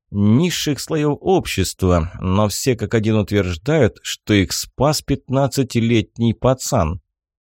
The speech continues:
«И ты уже знаешь, где он?» Мои люди нашли его. Он снимает квартиру в новостройке на Партизанской, двадцать восемь. Что прикажешь делать? «Чему я тебя учил в детстве?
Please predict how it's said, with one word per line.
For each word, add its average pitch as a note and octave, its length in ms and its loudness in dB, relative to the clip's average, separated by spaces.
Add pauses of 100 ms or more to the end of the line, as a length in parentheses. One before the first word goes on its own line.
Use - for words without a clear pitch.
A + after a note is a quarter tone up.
(260)
«И F#2 220 2
ты G#2+ 340 2
уже F2+ 320 2
знаешь, E2+ 760 -2
где D#2 460 -2
он?» F3 300 0 (580)
Мои F2+ 300 0
люди G3 220 0
нашли F3+ 380 -2
его. E2 340 2 (100)
Он D3+ 180 -2
снимает D3 520 -2
квартиру A#2 540 0
в G#2+ 60 0
новостройке A2 800 0
на A#2+ 100 2
Партизанской, A2 840 -2
двадцать A2 560 0
восемь. G2 440 0 (160)
Что - 360 0
прикажешь G#2 540 0
делать? G#2+ 500 2 (1200)
«Чему A2 560 2
я F3 280 0
тебя - 400 -2
учил C#3 600 0
в G#2 80 2
детстве? F#2+ 920 -2